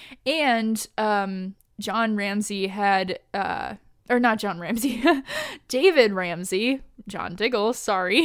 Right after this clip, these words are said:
<laughs> David Ramsey had said, he confirmed before that John did not accept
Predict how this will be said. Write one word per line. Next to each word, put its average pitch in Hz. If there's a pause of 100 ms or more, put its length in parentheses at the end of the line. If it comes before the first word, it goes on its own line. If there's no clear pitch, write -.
<laughs> 254
David 285
Ramsey 226
had 208
said, 214
he 214
confirmed 254
before 185
that 180
John 208
did 202
not 220
accept -